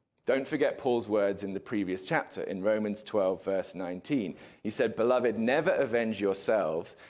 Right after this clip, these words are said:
but leave it to the wrath of God. For it is written, 'Vengeance is mine, says the Lord. I will repay.'" We trust God to do it right, better even than we could.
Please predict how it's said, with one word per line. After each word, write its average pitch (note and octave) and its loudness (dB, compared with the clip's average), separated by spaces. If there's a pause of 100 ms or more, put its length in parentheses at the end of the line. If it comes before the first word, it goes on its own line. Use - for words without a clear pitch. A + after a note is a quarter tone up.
(140)
but A#2+ 2
leave B2 4
it B2 2
to B2 -4
the G2+ 0
wrath G2+ 0
of F#2 -4
God. F2 0
For G#2 2
it - 0
is G2 -4
written, G2 -2 (380)
'Vengeance C#3 0
is G#2 -2
mine, G2+ 0
says - -4
the E2+ -10
Lord. A#1 -8 (160)
I G2+ 0 (100)
will E2+ -4
repay.'" E2 -8 (1300)
We B2 0
trust - -6
God F2+ -4 (320)
to G2+ -6
do G#2+ -2
it - -6
right, D2+ -10 (720)
better B2+ 4
even G#2+ 0
than F#2 -2
we G#2 -4
could. - -12